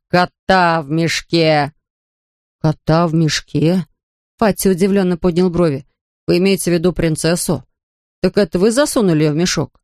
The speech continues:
Зачем? И где она сейчас?» «Придержи язык!» рявкнул Гун. «Кот в мешке — это твой приятель, от которого непонятно чего ждать. То, что он прятался у циркачей, я точно знаю. Мне призналась в этом одна девчонка-акробатка.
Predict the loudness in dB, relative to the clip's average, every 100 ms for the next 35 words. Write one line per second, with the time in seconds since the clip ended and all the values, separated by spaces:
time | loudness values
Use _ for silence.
0 | -2 -2 0 -2 -2 -6 _ _ _ -4
1 | -2 2 0 0 -4 -4 -2 -2 -4 -16
2 | _ _ _ _ _ _ _ -4 2 2
3 | 4 2 2 0 2 2 2 0 -2 -4
4 | _ _ _ -6 0 0 0 0 0 0
5 | -2 -4 _ _ _ 0 0 0 0 0
6 | 0 0 0 -2 0 0 0 0 2 2
7 | 0 -2 -4 -2 -2 -2 0 -2 0 0
8 | 0 -2 -2 0 0 0 0 -2 -16 _
9 | _ -2 0 0 -2 -2 0 0 0 -2
10 | -2 -2 -2 -2 0 0 2 0 0 -2
11 | -2 -6 -4 -6 -8 _ _ _ _ -2
12 | 0 2 2 2 2 2 2 0 -2 -2
13 | -2 -2 0 -2 -4 -4 0 0 0 -2
14 | 0 0 0 -2 -2 -2 -2